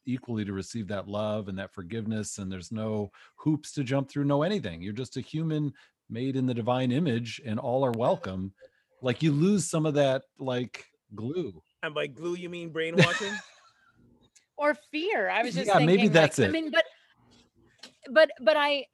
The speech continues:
Speaker 3: but I hear what you're saying in the sense that we talk about this all the time, right? That, like, our branding isn't as good.
Speaker 1: Right.
Speaker 3: Like,
Speaker 1: Right.
Speaker 3: <laughs> you know, like, it's, it's, like, fear has good
Speaker 1: Mm-hmm.
Speaker 3: branding, like,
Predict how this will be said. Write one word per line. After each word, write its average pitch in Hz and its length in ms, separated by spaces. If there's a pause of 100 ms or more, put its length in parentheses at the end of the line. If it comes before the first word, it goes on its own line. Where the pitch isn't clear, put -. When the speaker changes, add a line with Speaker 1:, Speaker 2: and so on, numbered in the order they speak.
Speaker 3:
but 285 120
I 285 80
hear 349 420
what 392 120
you're 254 140
saying 247 400
in 202 120
the 196 100
sense 220 460
that 180 520 (720)
we 269 200
talk 277 220
about 196 180
this 180 140
all 170 140
the 160 80
time, 214 420
right? 180 280
That, 185 140
like, 170 440 (720)
our 233 140
branding 247 580
isn't 202 260
as 185 160
good. 240 480
Speaker 1:
Right. 156 140 (260)
Speaker 3:
Like, 185 400 (380)
Speaker 1:
Right. 285 100 (160)
Speaker 3:
<laughs> - 160
you 277 120
know, 269 240
like, 254 240
it's, 247 340
it's, - 420 (380)
like, 220 180
fear 277 380
has 262 260
good 196 240
Speaker 1:
Mm-hmm. 190 60
Speaker 3:
branding, 175 600
like, 170 260